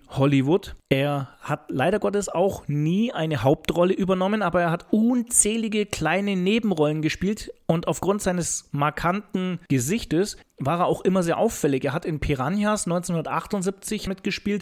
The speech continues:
Natürlich jetzt Gremlins eins, Gremlins zwei, in Ritter der Dämonen hat er mitgespielt.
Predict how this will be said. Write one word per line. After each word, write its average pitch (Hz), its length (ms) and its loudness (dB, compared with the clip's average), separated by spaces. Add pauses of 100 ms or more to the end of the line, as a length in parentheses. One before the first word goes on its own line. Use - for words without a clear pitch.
Natürlich 180 380 6
jetzt - 320 -2 (180)
Gremlins 170 600 2
eins, 165 440 -2
Gremlins 156 460 -2
zwei, 170 380 0 (120)
in 160 200 0
Ritter 190 380 0
der 170 160 2
Dämonen 180 600 0
hat 175 120 0
er 185 60 0
mitgespielt. 202 680 -4